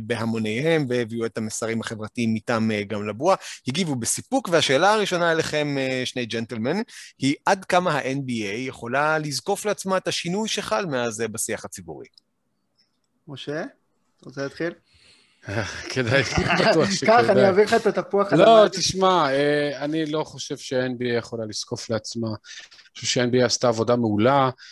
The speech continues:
Speaker 3: בלהעלות את העניין לסדר היום הציבורי, אבל, אה, אה, אחד הדברים, אה, שקרו השנה, מעבר לזה שה-N B A עשתה עניין מזה, זה שהתחלף הנשיא בבית הלבן,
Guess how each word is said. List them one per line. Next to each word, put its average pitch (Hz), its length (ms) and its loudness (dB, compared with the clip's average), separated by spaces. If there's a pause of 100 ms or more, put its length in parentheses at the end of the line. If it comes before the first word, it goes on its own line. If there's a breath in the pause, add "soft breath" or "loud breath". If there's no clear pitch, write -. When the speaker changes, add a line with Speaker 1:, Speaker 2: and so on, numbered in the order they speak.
(240 loud breath)
Speaker 3:
בלהעלות 104 480 0
את - 100 -12
העניין 107 340 -6
לסדר 104 420 -6
היום 104 180 -6
הציבורי, 98 720 -6
אבל, 101 580 -2
אה, 104 380 2 (560 loud breath)
אה, 120 280 2
אחד 139 240 2
הדברים, 139 540 0
אה, 135 160 0
שקרו 131 440 -4
השנה, 131 320 -2
מעבר 160 460 4
לזה 131 260 -2
שה-N 127 280 -4
B 123 100 -6
A 131 300 0
עשתה 127 220 -4
עניין 175 300 0
מזה, 160 280 0 (400 soft breath)
זה 113 200 -10
שהתחלף 120 600 -4
הנשיא 143 380 0 (200)
בבית 104 400 -10
הלבן, 110 460 0